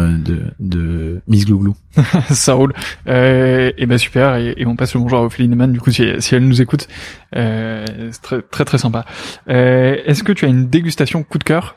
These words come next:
Speaker 2: récente ? J'ai, j'ai oublié de le dire, mais pour les personnes qui nous écoutent, le lien du livre est forcément dans la description du podcast et sur l'article qui l'accompagne, donc pour vous le procurer, vous n'aurez aucun problème.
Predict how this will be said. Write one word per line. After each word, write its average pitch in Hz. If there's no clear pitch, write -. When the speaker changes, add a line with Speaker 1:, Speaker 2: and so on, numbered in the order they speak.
Speaker 2:
récente ? -
J'ai, 151
j'ai -
oublié 143
de 143
le 143
dire, 156
mais 135
pour 143
les 131
personnes 135
qui 135
nous 131
écoutent, 151
le 135
lien 135
du 127
livre 139
est 120
forcément 135
dans 131
la 135
description 135
du 127
podcast 131
et 135
sur -
l'article 123
qui -
l'accompagne, 131
donc 123
pour 135
vous 131
le 127
procurer, 127
vous 127
n'aurez 120
aucun 139
problème. 131